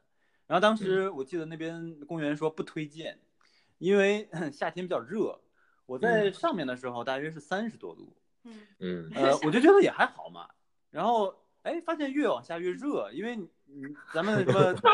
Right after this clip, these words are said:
Speaker 2: <laughs>
Speaker 1: 当时
Speaker 2: 火炉一样。
Speaker 1: 初中地理学过，什么一千
Speaker 2: 嗯。
Speaker 1: 米，落差一千米，温度差六度之类的。
Speaker 2: 嗯。
Speaker 1: 总之就是，呃，越到下-，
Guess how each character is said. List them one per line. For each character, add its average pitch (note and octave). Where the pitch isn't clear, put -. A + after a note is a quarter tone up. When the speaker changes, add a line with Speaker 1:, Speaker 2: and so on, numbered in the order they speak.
Speaker 2:
<laughs> -
Speaker 1:
当 G3+
时 -
Speaker 2:
火 B2
炉 A#2
一 -
样。 -
Speaker 1:
初 -
中 -
地 G3+
理 A#2
学 A#2+
过， C#3+
什 C#3+
么 D3
一 D#3
千 -
Speaker 2:
嗯。 -
Speaker 1:
米， B2+
落 F#3+
差 F#3+
一 G3+
千 F#3+
米， G#2+
温 D#3
度 D#3+
差 D#3
六 D#3+
度 C3+
之 A2
类 G#2+
的。 -
Speaker 2:
嗯。 G#2
Speaker 1:
总 C#3+
之 A3
就 A#3+
是， C3
呃， D#3+
越 A3+
到 E3
下-， D3+